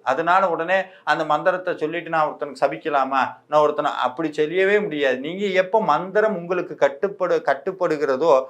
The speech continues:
அப்பொழுதே நீங்கள் ஞானத்தினுடைய பாதைக்கு போயிருவீங்க. நீங்க நினைச்சாலும் கெட்டது பண்ண முடியாது. அதுதான் இறைவனுடைய திருவிளையாடல்ங்கிறது. இந்த வேல்மாறல் இது அத்தனையும் நடத்துது.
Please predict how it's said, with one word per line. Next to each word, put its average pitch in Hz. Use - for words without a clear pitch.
அப்பொழுதே 185
நீங்கள் 160
ஞானத்தினுடைய 175
பாதைக்கு 143
போயிருவீங்க. 127
நீங்க 175
நினைச்சாலும் 190
கெட்டது 170
பண்ண 139
முடியாது. 113
அதுதான் 190
இறைவனுடைய 156
திருவிளையாடல்ங்கிறது. 143
இந்த 151
வேல்மாறல் 180
இது 175
அத்தனையும் 185
நடத்துது. 139